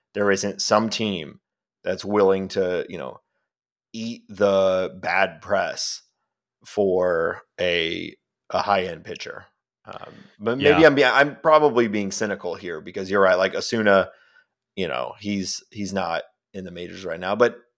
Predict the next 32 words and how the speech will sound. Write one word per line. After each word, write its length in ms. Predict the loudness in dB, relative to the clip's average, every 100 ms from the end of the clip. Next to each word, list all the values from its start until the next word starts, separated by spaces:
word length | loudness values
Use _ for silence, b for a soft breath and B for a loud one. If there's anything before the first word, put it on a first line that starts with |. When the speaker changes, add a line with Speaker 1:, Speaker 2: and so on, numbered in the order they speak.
| _
Speaker 1:
it 180 | -10 -10 _ -2
Speaker 2:
Oh, 80 | 0
Speaker 1:
also 180 | 0 2
Speaker 2:
oh. 40 |
Speaker 1:
wouldn't 200 | 2 0
surprise 280 | 4 4 4
me 80 | -2
if 100 | -2
he 240 | -2 -2
comes 300 | 2 0 0
back. 420 | -2 -2 -4 -14 -12
Speaker 2:
Yeah. 320 | -6 -6 -6 -10 _
O-, 240 | -4 0 0
Osuna's 600 | 2 2 4 2 2 0
was 160 | 0
obviously 500 | 4 4 2 0 0
bad. 540 | 0 0 0 -2 -6 -8
Um, 460 | -4 -4 -4 -4
Speaker 1:
Yeah. 160 | 2 4
Speaker 2:
I 60 | 6
mean, 100 | 6
they're 140 | 8
all 160 | 6 4
bad. 280 | 0 -2
And 200 | -4 -2
it's, 160 | -4 -4
it's 300 | -2 -2 2
like, 180 | 0 2
I 80 | 2
don't 260 | 2 2
mean 220 | 0 -2
to 380 | -2 -2 -2 -2